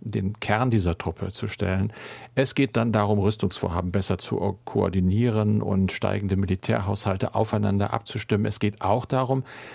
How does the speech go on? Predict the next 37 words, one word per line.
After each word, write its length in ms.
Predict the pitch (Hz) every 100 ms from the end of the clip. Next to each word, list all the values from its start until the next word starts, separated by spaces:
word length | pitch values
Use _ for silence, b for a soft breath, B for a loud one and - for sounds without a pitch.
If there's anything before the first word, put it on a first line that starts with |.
| B -
dass, 220 | 107 -
wenn 140 | 113
es 100 | 120
denn 160 | 113 107
mal 140 | 104
gemeinsame 640 | 101 101 98 123 120 110 107
Projekte 440 | - 101 107 101
gibt, 220 | 104 101
die 100 | 110
auch 100 | 98
aus 140 | - -
dem 160 | 101
E-U-Haushalt 920 | 107 120 110 95 101 - 92 90 - -
bezuschusst 600 | 113 - 120 - 90 -
werden 260 | 90 90 87
sollen. 400 | 90 95 104 107 B B B -
Ganz 180 | 101
klar 240 | - 110 113
bleibt 280 | 120 120 -
aber 280 | 98 95
auch, 380 | 98 101 123 -
das 240 | - 101 -
ist 180 | -
keine 260 | - 113 110
Konkurrenzveranstaltung 1080 | 110 107 101 117 - - 98 - 101 101 95
zur 180 | - 90
nato. 580 | 92 113 110 120 120 110 B B B B
Äh, 180 | - 95
da 120 | 101
hat 120 | 107
der 100 | 98
E-U-Außenbeauftragte 1300 | 110 110 104 110 104 95 101 95 - 95 98 - 95
Borrell 300 | 90 95 98
ganz 280 | 98 95 92
klar 200 | - 92
gesagt, 580 | 95 90 92 98 - -
äh, 220 | 101 104